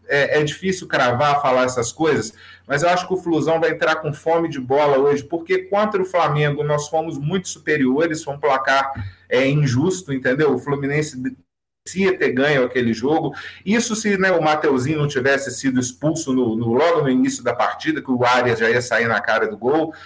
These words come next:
teve todo, toda essa questão de arbitragem, mas o Fluminense não merecia.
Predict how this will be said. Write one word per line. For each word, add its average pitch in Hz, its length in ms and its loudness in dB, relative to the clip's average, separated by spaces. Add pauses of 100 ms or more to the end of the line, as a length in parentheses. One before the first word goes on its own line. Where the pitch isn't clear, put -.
(280)
teve 123 220 0
todo, 139 640 0
toda 151 260 2
essa 123 220 -6
questão 127 420 -2
de 135 80 2
arbitragem, 135 680 2
mas 131 160 0
o 131 60 0
Fluminense 127 580 0
não 131 80 -4
merecia. 156 580 0